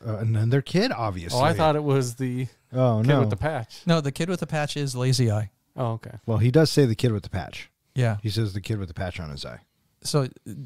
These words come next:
Speaker 3: do you know why they do that?
Speaker 1: Why they do what? Deputize or put the patch
Speaker 3: No,
Speaker 1: on the
Speaker 3: the,
Speaker 1: eye?
Speaker 3: the patch on the eye for, for Lazy Eye.
Speaker 2: Oh.
Speaker 1: Why?
Speaker 3: So your, your dominant eye, the strong eye, is covered up in order to have the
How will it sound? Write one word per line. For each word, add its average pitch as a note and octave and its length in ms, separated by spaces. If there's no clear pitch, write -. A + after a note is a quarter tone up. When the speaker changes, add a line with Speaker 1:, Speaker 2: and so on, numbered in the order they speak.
Speaker 3:
do C3+ 100
you C#3+ 40
know C#3 100
why C3 160
they B2 120
do C3 160
that? G#2 200
Speaker 1:
Why G#2 300
they G2 160
do F#2+ 200
what? F#2 240
Deputize A2+ 540
or G#2 60
put G#2 180
the F#2+ 140
patch D3+ 280
Speaker 3:
No, A2 60
Speaker 1:
on G2 80
the F2+ 60
Speaker 3:
the, F2 60
Speaker 1:
eye? E2+ 140
Speaker 3:
the D3 100
patch D3+ 300
on D3+ 80
the C#3+ 140
eye B2+ 80
for, A#2+ 420
for B2+ 140
Lazy A#2+ 360
Eye. G#2+ 140
Speaker 2:
Oh. A2 180
Speaker 1:
Why? F#2 280
Speaker 3:
So D3+ 360
your, D3 260
your C#3+ 160
dominant D#3+ 500
eye, A#2 380
the - 80
strong D3+ 420
eye, A#2 340
is A#2+ 180
covered C3+ 340
up B2+ 180
in C3 140
order C#3 320
to B2 460
have C#3 340
the A#2+ 340